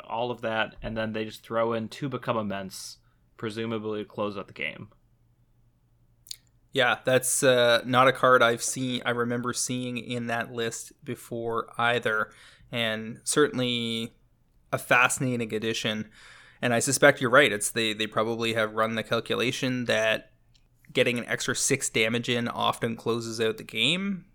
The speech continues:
Speaker 2: and so they fill up their yard with fetches and whatever other stuff, uh,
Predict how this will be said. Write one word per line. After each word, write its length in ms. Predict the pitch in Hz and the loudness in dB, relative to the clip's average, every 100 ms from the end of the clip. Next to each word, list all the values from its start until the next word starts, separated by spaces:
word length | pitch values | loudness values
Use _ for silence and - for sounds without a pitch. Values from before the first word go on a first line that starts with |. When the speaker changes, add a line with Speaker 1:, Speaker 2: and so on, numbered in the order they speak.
| _ | _
Speaker 2:
and 480 | 113 107 110 110 107 | -12 -8 -8 -8 -6
so 600 | - 113 110 107 107 107 - - - - | -2 0 0 0 -2 -4 -14 -20 -16 -2
they 160 | 113 | 0
fill 240 | 107 143 131 | 2 4 4
up 140 | 117 | 4
their 420 | - 120 117 113 - | 2 2 2 0 0
yard 500 | 123 127 135 127 123 | 4 6 6 4 2
with 300 | 113 110 - | 0 0 0
fetches 720 | - 131 139 135 131 127 123 | 4 4 4 4 2 -2 -6
and 640 | 117 113 110 110 107 107 - 123 - | -6 -4 -6 -6 -10 -14 -20 -20 -12
whatever 320 | - 120 117 113 | -2 -2 2 2
other 200 | 120 123 | 2 0
stuff, 520 | - 127 120 - - _ _ _ - | 2 2 2 -2 -18 _ _ _ -16
uh, 540 | 127 113 113 113 107 | -12 -10 -8 -8 -8